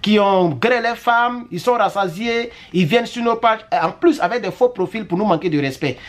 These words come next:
Donc, c'est que m-, que monsieur Zach Mukasa a commencé ces deux derniers jours avec ses abonnés. Ça, c'est, ça, c'est entre lui et ses abonnés, et ses abonnés.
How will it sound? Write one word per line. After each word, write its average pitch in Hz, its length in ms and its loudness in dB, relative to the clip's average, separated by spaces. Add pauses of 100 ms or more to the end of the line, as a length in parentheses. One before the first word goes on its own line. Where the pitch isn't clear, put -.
(140)
Donc, 247 140 2
c'est 202 100 -10
que 254 80 -4
m-, 214 180 0
que 180 200 0 (160)
monsieur 175 260 0
Zach 160 240 0
Mukasa 165 360 0
a 165 80 0
commencé 151 400 0
ces 160 140 0
deux 202 140 -2
derniers 156 240 4
jours 165 160 4
avec 165 180 0
ses 143 160 -6
abonnés. 147 380 -2 (160)
Ça, 208 80 0
c'est, 175 260 0
ça, 214 140 2
c'est 180 120 -4
entre 202 220 -2
lui 190 120 0
et 170 60 2
ses 139 200 -10
abonnés, 127 320 -2
et 135 60 -4
ses 131 200 -4
abonnés. 135 380 0